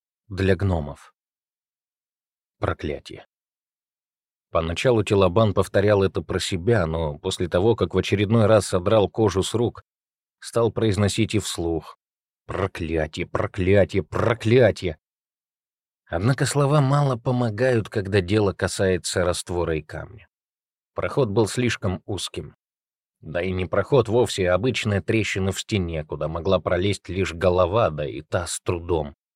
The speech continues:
К старым ранам на коже добавились новые, весьма болезненные. И хотя Телобан привык выносить куда более сильную боль,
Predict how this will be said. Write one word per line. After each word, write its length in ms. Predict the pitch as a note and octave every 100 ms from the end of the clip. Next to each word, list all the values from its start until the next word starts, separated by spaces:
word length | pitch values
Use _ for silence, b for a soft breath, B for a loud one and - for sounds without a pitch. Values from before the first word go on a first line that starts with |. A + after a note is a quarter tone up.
| _ _ _ _ _ _ _ _
К 60 | -
старым 340 | C3+ B2+ A2+
ранам 300 | A2+ A#2 G#2
на 120 | G#2
коже 300 | - A#2 G2
добавились 560 | G2 F#2+ G2 F#2+ F2+ -
новые, 400 | G2+ F2+ C#2+ C#2+
весьма 340 | D2 - F2+
болезненные. 720 | F2 F2 F#2 E2 D2 B1 - _ _ _ _ _ _ _ _
И 80 | E2
хотя 300 | - F#2+ C3
Телобан 480 | A2+ A2 G#2+ B2 G2+
привык 340 | G#2 A2+ A#2
выносить 480 | G2+ G2+ F#2 A2+ F#2
куда 240 | F#2+ F#2+
более 360 | F2+ G#2+ F#2+ E2+
сильную 480 | - F#2 E2+ D#2+ D2
боль, 300 | F2+ G#2+